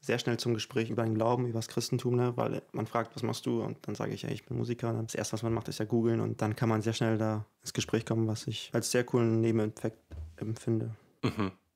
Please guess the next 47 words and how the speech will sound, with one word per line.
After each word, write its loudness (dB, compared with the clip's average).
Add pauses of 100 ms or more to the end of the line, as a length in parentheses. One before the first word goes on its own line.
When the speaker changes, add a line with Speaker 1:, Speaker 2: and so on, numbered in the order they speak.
(280)
Speaker 2:
Also 4
das -2
heißt, 2
wenn 4
dich 0
im 4
Studium 4
jemand 4
fragt, -2
so, 2
"Und 0
was 0
machst 0
du 4
sonst 2
so?" 6
Und 4
dann 4
sagst, 0
sagst 2
du 2
gerne 2
auch, 0
"Hey, 2 (260)
Musiker." -2 (280)
Speaker 1:
Ja, 0
und -8 (100)
dann 2
fragen 0
die, 0
"Was -4
für 0
eine 4
Musik?" 0
Und -6
dann 0
sage -4
ich, -4
"Ja, -4
christliche -4
Musik." -4 (580)
Speaker 2:
Ja, 6 (160)
aber 4
du 6
sagst 4
nicht 0
Lobpreismusik. 0